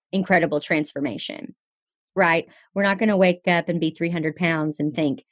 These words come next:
"Okay, so for the next month, I'm gonna be motivated to lose weight," and then at the end of that month, be a hundred and twenty pounds. Like, that doesn't happen.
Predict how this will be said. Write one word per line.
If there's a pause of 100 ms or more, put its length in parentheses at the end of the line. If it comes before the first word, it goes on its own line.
(260)
"Okay,
so
for
the
next
month,
I'm
gonna
be
motivated
to
lose
weight," (100)
and
then (280)
at
the
end
of
that
month,
be (460)
a
hundred (120)
and
twenty
pounds.
Like,
that
doesn't
happen.